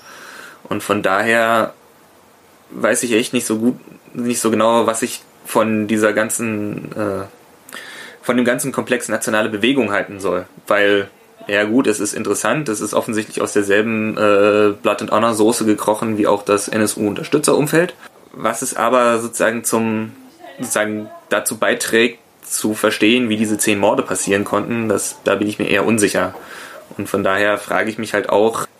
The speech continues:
warum der Generalstaatsanwalt als Zeuge sozusagen den, den Ausschuss so auf diese Fährte gese-, auf diese Fährte gesetzt hat. Und wo inzwischen ja eigentlich auch klar wird, dass seine These,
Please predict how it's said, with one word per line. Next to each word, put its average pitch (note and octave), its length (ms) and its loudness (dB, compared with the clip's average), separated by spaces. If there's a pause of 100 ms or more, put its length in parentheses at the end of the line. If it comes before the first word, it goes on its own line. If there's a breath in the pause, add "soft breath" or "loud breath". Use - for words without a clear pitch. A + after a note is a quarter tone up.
(100)
warum A2 800 0 (460)
der G#2 520 4 (380)
Generalstaatsanwalt G#2 1040 0 (100)
als - 260 -2
Zeuge G#2 400 4
sozusagen G2 380 -2
den, G2 400 -4 (1000)
den G#2+ 140 0
Ausschuss A2 400 2
so A2 200 4
auf - 180 2
diese G#2+ 280 0
Fährte A2 300 0
gese-, G2+ 340 0
auf A#2+ 80 -12
diese G#2 200 -4
Fährte B2+ 260 0
gesetzt G2 380 -2
hat. C3 160 -2 (1080 loud breath)
Und G#2 260 -8
wo G#2+ 480 6 (340)
inzwischen A2+ 380 -2
ja E2 80 2
eigentlich - 260 -4
auch - 160 -6
klar G2+ 320 0
wird, G#2+ 180 -4
dass G2 220 -2
seine G2+ 280 0
These, A#2 540 4